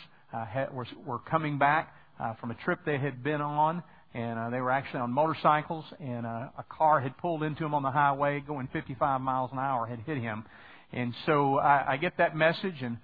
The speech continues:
one of our other ministers took off and went on up there, and I ended up coming up later. And when we got there, uh, it was, it was a time of joy because it wasn't nearly as bad as we had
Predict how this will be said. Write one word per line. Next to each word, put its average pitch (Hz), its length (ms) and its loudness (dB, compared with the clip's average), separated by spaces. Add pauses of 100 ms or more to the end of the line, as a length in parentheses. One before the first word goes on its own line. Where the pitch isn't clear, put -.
(200)
one 156 140 0
of 143 60 4
our 151 100 10
other 170 120 4
ministers 160 380 -2 (100)
took 175 180 -2
off 160 300 8
and 147 120 -4
went 151 140 2
on 147 120 2
up 151 220 0
there, 151 280 0 (200)
and 123 100 -6
I 127 140 -2
ended 143 160 0
up 143 140 -4
coming 147 280 -2
up 135 180 -2
later. 147 300 4
And 127 100 0
when 131 120 0
we 127 80 -2
got 214 320 6
there, 127 280 0 (380)
uh, 135 220 6
it 196 80 4
was, 165 160 0 (160)
it 180 60 0
was 170 120 0
a 151 60 -4
time 208 280 10
of 139 140 -2
joy 160 500 10
because 160 360 4
it 175 100 -2
wasn't 170 320 2
nearly 190 440 6
as 151 100 2 (100)
bad 180 460 10
as 156 260 4 (100)
we 165 180 2
had 139 280 4